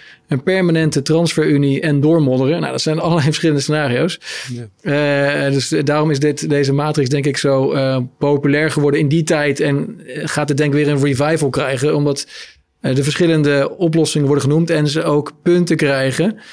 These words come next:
Speaker 1: Ehm, waarbij één oplossing er uitspringt, die is bijna helemaal groen, eh, de Matteo Solution. Ehm, we gaan de verschillende, ehm, scenario's, voorstellen gewoon even, even doorlopen. Ehm, ik
Speaker 2: Ik
Speaker 1: denk
Speaker 2: denk misschien één opmerking vooraf, hè.
Speaker 1: Ja.
Speaker 2: Dus ik, eh, dit is dus in, eh,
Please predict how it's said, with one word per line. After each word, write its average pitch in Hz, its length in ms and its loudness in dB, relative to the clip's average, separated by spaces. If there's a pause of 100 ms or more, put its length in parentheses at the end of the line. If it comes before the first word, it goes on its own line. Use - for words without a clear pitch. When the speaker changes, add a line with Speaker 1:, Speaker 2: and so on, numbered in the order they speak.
(360)
Speaker 1:
Ehm, 135 380 2
waarbij 143 440 0
één 151 200 2
oplossing 147 520 0
er 139 80 0
uitspringt, 143 640 0
die 139 180 -2
is 131 80 0
bijna 139 180 0
helemaal 143 220 2
groen, 143 400 0
eh, 135 220 -2
de 131 80 0
Matteo 139 380 2
Solution. 135 600 0 (380)
Ehm, 135 420 0
we 131 80 0
gaan 170 460 0
de 156 120 2
verschillende, 156 720 2 (540)
ehm, 139 400 2
scenario's, 151 760 2
voorstellen 160 460 0
gewoon 160 160 -2
even, 151 280 0
even 143 200 0
doorlopen. 175 800 0
Ehm, 139 640 0
ik 135 80 -8 (440)
Speaker 2:
Ik - 80 -20
Speaker 1:
denk 156 140 -2
Speaker 2:
denk 151 160 -2
misschien 185 240 -2
één 175 160 -2
opmerking 165 420 -2
vooraf, 156 280 -4
hè. 170 60 -2
Speaker 1:
Ja. 151 320 -2
Speaker 2:
Dus 151 140 -4
ik, 151 120 -4
eh, 156 340 -4
dit 147 180 -6
is 139 120 -6
dus 139 180 -8
in, 135 240 -2
eh, 151 140 -10